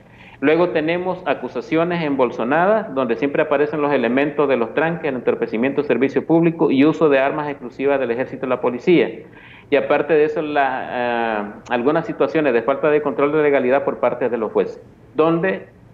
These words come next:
casi siempre hemos notado nosotros que a la defensa se le obstaculiza el libre desarrollo de las defensas.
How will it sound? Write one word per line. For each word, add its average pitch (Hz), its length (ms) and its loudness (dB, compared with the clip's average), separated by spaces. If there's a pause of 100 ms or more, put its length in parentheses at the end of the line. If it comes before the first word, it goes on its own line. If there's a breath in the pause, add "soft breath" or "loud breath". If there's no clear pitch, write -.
(340)
casi 165 240 0
siempre 156 340 0
hemos 151 220 0
notado 151 340 0
nosotros 139 640 -2
que 113 100 2
a 113 40 4
la 113 100 2
defensa 139 400 0
se 139 100 -4
le 127 100 2
obstaculiza 123 760 0
el 113 140 2
libre 127 220 4
desarrollo 117 500 4
de 113 80 2
las 107 120 0
defensas. 98 440 -2